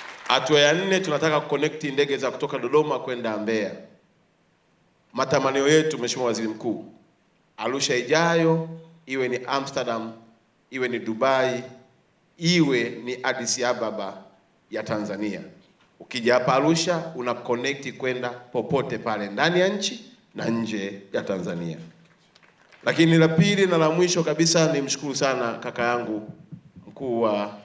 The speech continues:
bohari yetu. Naomba usimame kidogo angalau. Mheshimiwa Waziri Mkuu,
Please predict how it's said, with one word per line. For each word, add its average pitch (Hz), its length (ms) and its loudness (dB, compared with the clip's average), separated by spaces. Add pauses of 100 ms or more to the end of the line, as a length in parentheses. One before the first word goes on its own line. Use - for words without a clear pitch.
(180)
bohari 110 380 0
yetu. 110 260 -4 (1400)
Naomba 156 180 -6
usimame 113 400 -2
kidogo 107 360 -2
angalau. 98 500 -2 (680)
Mheshimiwa 127 240 -2
Waziri 123 220 -2
Mkuu, 127 340 -2